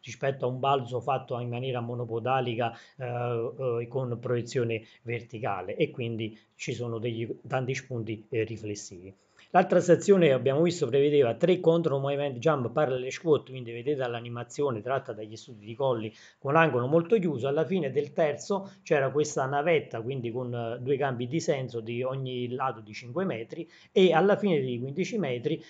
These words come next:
c'erano tre, eh, contro movement jump open squat, quindi con angolo molto aperto, che andiamo a sollecitare proprio in funzione dell'angolo, della conoscenza del fatto che la forza è angolo dipendente,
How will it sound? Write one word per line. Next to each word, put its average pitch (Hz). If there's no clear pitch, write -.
c'erano 139
tre, 196
eh, 143
contro 147
movement 151
jump 131
open 160
squat, 135
quindi 135
con 170
angolo 120
molto 123
aperto, 123
che 143
andiamo 139
a 127
sollecitare 127
proprio 127
in 117
funzione 123
dell'angolo, 127
della 117
conoscenza 120
del 113
fatto 139
che 131
la 113
forza 143
è 127
angolo 123
dipendente, 143